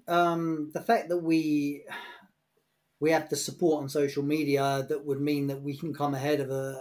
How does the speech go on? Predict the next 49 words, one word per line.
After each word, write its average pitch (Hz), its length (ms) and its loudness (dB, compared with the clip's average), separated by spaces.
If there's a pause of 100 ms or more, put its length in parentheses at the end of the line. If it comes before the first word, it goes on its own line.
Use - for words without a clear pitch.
established 135 880 -8 (500)
massive 147 460 -2
comic 135 300 -2
like 131 200 -8
two 139 160 -6
thousand 131 340 -4
A 135 120 -2
D, 139 400 4 (300)
just, - 400 -2
you 165 140 0
know, 139 160 -4
it, 156 340 -4 (580)
it 180 220 0
says 185 340 4 (280)
hopefully 170 400 2
to - 100 -6
people 143 360 2
that 139 100 -2
haven't 151 400 0
taken 147 260 0
a 131 40 -2
bite 139 300 2
of 123 120 -16
the 131 80 -12
seventy-seven 135 640 -2
apple 131 260 -8
yet 131 280 -8 (340)
that 139 340 0
they 139 160 -2
should 135 160 -2
have 135 160 -2
a 139 60 -2
little 131 180 -4
look 139 180 -2
at 139 80 -6
what 131 200 -8
we're 135 80 -6
doing. 139 300 0 (600)
So 127 260 -8
Ben, 156 220 4
I 127 60 -8
don't 160 140 0
know, 170 120 4
you 131 260 -2
wanna 160 200 0
add 165 160 4
anything 170 320 -2
to 156 100 -6
that? 208 240 0